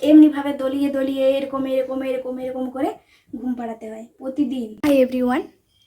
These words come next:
টুইন্স পয়েন্ট চ্যানেলে তোমাদের সকলকে স্বাগত। চলে এসেছি একটি নতুন ভ্লগ নিয়ে। আজ সকালে উঠেই মেয়েদেরকে খাইয়ে ওদেরকে নিয়ে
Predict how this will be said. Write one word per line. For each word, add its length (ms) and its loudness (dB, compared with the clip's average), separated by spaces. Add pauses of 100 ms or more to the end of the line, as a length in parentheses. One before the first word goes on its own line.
(220)
টুইন্স 300 6
পয়েন্ট 240 2
চ্যানেলে 340 0
তোমাদের 320 -4
সকলকে 360 -4
স্বাগত। 280 -8 (920)
চলে 200 6
এসেছি 220 0
একটি 120 -4 (100)
নতুন 200 0 (100)
ভ্লগ 180 -6 (120)
নিয়ে। 120 0 (1120)
আজ 100 0 (100)
সকালে 240 2 (100)
উঠেই 260 2
মেয়েদেরকে 380 2 (100)
খাইয়ে 320 0 (100)
ওদেরকে 380 0
নিয়ে 120 4